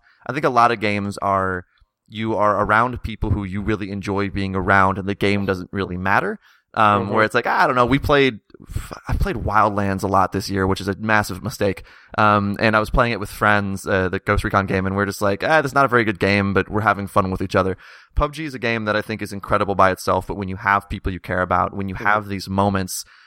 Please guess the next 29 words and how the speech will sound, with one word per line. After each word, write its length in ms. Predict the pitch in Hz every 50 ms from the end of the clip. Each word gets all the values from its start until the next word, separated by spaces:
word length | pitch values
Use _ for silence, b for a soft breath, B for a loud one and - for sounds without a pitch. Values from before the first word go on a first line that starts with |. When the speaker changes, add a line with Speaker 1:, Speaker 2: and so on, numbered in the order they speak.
| b b b
Speaker 1:
um, 460 | - 104 98 95 95 92 92 90 87 - _ _ _
it's, 480 | - 110 107 - - - - - - _ _ _ _ _
there's 200 | 101 110 110 90
really 380 | 92 92 117 120 135 135 139 131
nothing 380 | 113 113 110 - 123 107 98
like 240 | 98 98 110 117 -
it. 180 | 135 131 127 -
And 100 | 113 107
I 60 | 107
know 300 | 104 107 110 113 113 110
maybe 360 | 104 104 107 107 98 104 101
it's, 340 | 101 - - - - - b b b b b b b b b b b - - - - -
everyone's 420 | 95 98 - 107 107 107 104 -
talking 340 | - 110 104 104 - 104 98
about 260 | 101 98 101 98 98
it, 160 | 98 98 95 95
everyone's, 560 | 95 92 95 98 98 98 95 95 95 92 95
you 60 | 95
know, 160 | 95 95 95 95
"Oh 180 | 101 101 101
my 100 | 98 98
God, 200 | 95 101 98 98
it's 140 | 98 - -
so 180 | - 104 98 98
amazing." 640 | 95 98 98 98 101 92 98 98 95 95 92 95 95
And 220 | 95 98 98 95
I 160 | - - 107
was 260 | 110 107 107 101 95 87
definitely 760 | 104 101 101 - 101 101 98 98 98 98 95 95 92 92